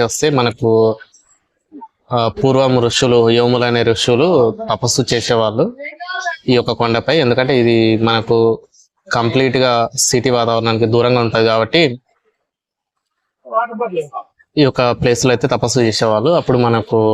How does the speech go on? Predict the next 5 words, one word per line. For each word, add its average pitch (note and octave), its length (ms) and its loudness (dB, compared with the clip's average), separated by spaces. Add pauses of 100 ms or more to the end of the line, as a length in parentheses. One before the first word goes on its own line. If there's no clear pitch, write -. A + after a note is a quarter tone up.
(100)
రాక్షసులు B2 520 -2
ఉండేవాళ్ళు A2+ 400 0
కదా, C#3 100 0 (120)
వాళ్ళు A#2 240 2 (1200)
బాగా A#2 200 0